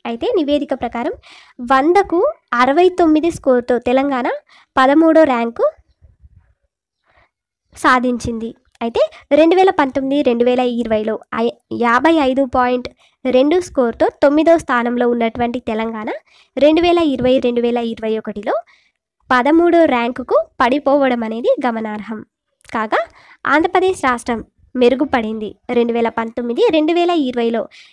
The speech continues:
యాభై మూడు పాయింట్ తొమ్మిది స్కోర్తో పదో స్థానంలో ఉన్నటువంటి ఏపీ రెండు వేల ఇరవై రెండు వేల ఇరవై ఒకటిలో అరవై తొమ్మిది స్కోర్తో ఆరో ర్యాంకుకు ఎగబాగి-, ఎగబాకింది.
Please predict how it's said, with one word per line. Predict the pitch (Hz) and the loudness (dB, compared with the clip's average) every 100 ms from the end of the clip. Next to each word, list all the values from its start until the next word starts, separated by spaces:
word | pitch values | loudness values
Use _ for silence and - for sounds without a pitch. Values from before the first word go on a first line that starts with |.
| - | 0
యాభై | 262 277 339 320 | 2 4 4 4
మూడు | 277 269 277 262 | 4 4 2 0
పాయింట్ | 254 254 269 - | 0 0 -4 0
తొమ్మిది | 269 294 320 339 - | 2 2 2 0 -2
స్కోర్తో | 240 220 - 214 - _ - - - | -4 -4 -6 -10 -12 _ -20 -8 0
పదో | 277 349 403 | 2 2 0
స్థానంలో | - 269 277 262 254 | -2 -2 0 0 0
ఉన్నటువంటి | 240 226 226 226 240 - - 214 | -2 -4 -4 -6 -6 -8 -6 -4
ఏపీ | 214 440 698 _ 277 294 | -2 -6 -6 _ 2 4
రెండు | 311 359 | 4 2
వేల | 370 359 262 | 2 2 0
ఇరవై | 254 269 277 | 2 2 2
రెండు | 240 240 | 0 0
వేల | 240 240 226 | -2 -4 -6
ఇరవై | 226 220 | -4 -4
ఒకటిలో | 220 220 233 539 - - 233 | -6 -6 -4 -6 -6 -2 0
అరవై | - 294 330 294 | 2 2 2 2
తొమ్మిది | 254 254 302 - | 0 0 -2 -4
స్కోర్తో | - 220 - 214 - _ _ - 240 | -6 -6 -4 -6 -8 _ _ -2 2
ఆరో | 320 330 277 | 4 2 2
ర్యాంకుకు | 240 233 233 466 403 | -2 -6 0 2 2
ఎగబాగి-, | 226 233 233 233 226 _ _ 247 | 2 0 0 -2 -8 _ _ -2
ఎగబాకింది. | 247 240 226 - 226 | 0 0 -4 -8 -12